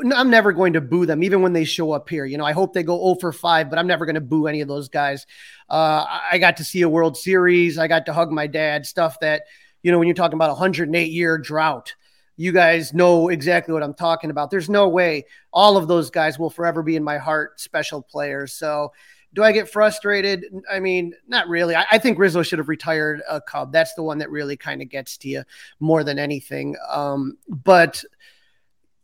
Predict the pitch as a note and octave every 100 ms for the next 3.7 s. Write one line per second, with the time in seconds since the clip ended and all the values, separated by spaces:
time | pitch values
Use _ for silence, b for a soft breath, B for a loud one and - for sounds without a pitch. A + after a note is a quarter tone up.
0 | _ _ F#3+ F3+ A3 G#3+ F#3+ G#3 G#3 F3+
1 | - F#3+ G3 G3 F3+ F#3+ F#3 G3+ G#3 -
2 | G3+ G#3 F#3+ F#3 F3 F#3 F#3 E3 F3+ G3+
3 | E3+ D3 C3 E3+ D#3+ D#3+